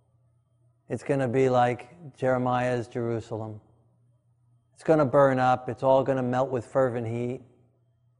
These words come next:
It's all gonna experience an unquenchable fire.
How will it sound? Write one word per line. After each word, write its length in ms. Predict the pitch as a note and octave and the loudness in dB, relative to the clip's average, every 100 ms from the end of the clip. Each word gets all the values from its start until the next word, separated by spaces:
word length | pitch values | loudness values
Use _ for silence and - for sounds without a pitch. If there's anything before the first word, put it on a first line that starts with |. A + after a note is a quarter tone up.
| _ - | _ 0
It's 80 | |
all 200 | C#3 D3+ | 4 6
gonna 320 | D3 D3 C#3+ C#3 | 4 2 0 -2
experience 560 | C3 - D#3 D3 D3 | -6 2 4 4 2
an 120 | C#3 | -2
unquenchable 680 | C#3 C3+ - D3+ C3+ C#3 C#3+ | -4 -4 -2 -2 -2 -4 -4
fire. 680 | - C#3 C3+ C3+ C#3 C3 | 2 4 4 2 0 -2